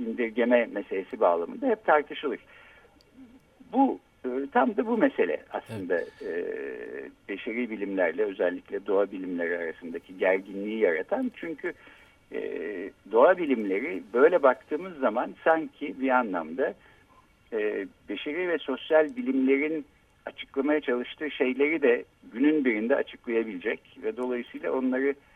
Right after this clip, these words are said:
Speaker 1: geçersiz ya da yersiz ya da, e,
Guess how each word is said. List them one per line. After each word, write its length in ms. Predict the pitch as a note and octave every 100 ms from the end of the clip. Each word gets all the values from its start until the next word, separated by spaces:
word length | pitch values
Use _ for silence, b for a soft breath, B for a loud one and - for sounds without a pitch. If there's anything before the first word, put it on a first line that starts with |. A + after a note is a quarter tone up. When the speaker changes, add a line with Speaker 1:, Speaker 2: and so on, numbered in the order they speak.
| b b
Speaker 1:
geçersiz 640 | - A#2+ C3+ B2 - A2+ A#2+
ya 160 | A2
da 60 | A2
yersiz 540 | A2 A2+ A2+ - G#2 A#2+ - - - -
ya 180 | G#3 A#2+
da, 180 | A#2 A2 b b b b
e, 60 | -